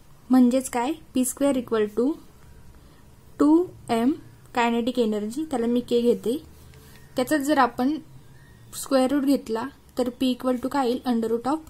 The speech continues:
टू एम के. आता ही पीची जी value आली, हे जे equation आलं, याला मी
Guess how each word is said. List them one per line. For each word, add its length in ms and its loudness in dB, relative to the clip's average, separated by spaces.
टू 240 2
एम 200 0
के. 160 -2
आता 180 0
ही 180 6
पीची 260 0
जी 120 0
value 340 0
आली, 280 -4
हे 160 2
जे 120 0
equation 400 0
आलं, 260 -2
याला 180 0
मी 220 0